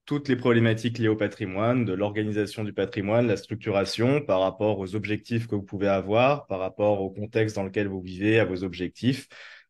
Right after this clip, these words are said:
Donc ça touche aux problématiques juridiques et fiscales, aux problématiques d'investissement, aux problématiques d'optimisation de la fiscalité, de la réflexion sur la transmission du patrimoine en-, aux proches, sur la cession d'une entreprise pour un chef d'entreprise.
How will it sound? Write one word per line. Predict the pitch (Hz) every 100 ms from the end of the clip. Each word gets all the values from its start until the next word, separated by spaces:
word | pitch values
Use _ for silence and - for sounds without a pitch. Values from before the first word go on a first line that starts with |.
| _
Donc | 98 98 -
ça | 101 95
touche | 113 117 113
aux |
problématiques | - 98 98 98 - 107
juridiques | 95 104 107 104 101
et |
fiscales, | 92 95 - 113 123 127
aux | 110
problématiques | 101 107 101 101 95 - 107
d'investissement, | 90 107 104 101 - 98 110 120 143 - _ _
aux | -
problématiques | 107 101 104 113 113 87
d'optimisation | 110 113 107 107 - 107
de |
la | 101
fiscalité, | 98 95 104 101 95 113 135 143 131
de | 95 95 95 95
la | 95
réflexion | 95 98 - 107 - 113
sur | 113 104
la | 98
transmission | - 107 - 98 107
du | 101
patrimoine | 98 95 98 101 101
en-, | 95 -
aux | 92 92
proches, | - 113 120 117
sur | 87
la | 85
cession | - 90 92
d'une | 95 92
entreprise | 92 95 92 107 110
pour | 113
un | -
chef | 98
d'entreprise. | 90 87 85 - 113 123